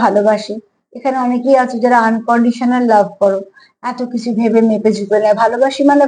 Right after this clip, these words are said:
ভালোবাসি এরকম, তার থেকে যে অনেক কিছু পেতে হবে তাও নয়, এরকম ভাবে আছো। হয়তো এটা খুব পার্সেন্টেজ কম, খুব স্বাভাবিকভাবেই এরকম ভালোবাসার পার্সেন্টেজ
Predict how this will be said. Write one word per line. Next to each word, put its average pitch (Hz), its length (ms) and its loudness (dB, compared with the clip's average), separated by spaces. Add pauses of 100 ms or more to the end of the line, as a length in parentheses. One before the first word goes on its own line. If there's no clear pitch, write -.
ভালোবাসি 185 440 0
এরকম, 196 320 0 (840)
তার 254 160 -4
থেকে 294 200 2
যে 294 140 2
অনেক 285 200 2
কিছু 269 220 0
পেতে 277 240 0
হবে 269 180 2 (100)
তাও 233 160 4 (120)
নয়, 240 160 -2 (720)
এরকম 277 300 0 (100)
ভাবে 247 180 0 (120)
আছো। 233 180 -4 (140)
হয়তো 226 320 2
এটা 277 120 2
খুব 285 180 -2 (100)
পার্সেন্টেজ 233 460 -4 (120)
কম, 226 140 0 (100)
খুব 247 100 -6 (100)
স্বাভাবিকভাবেই 220 760 0
এরকম 220 260 0 (100)
ভালোবাসার 220 560 -2
পার্সেন্টেজ 214 440 -4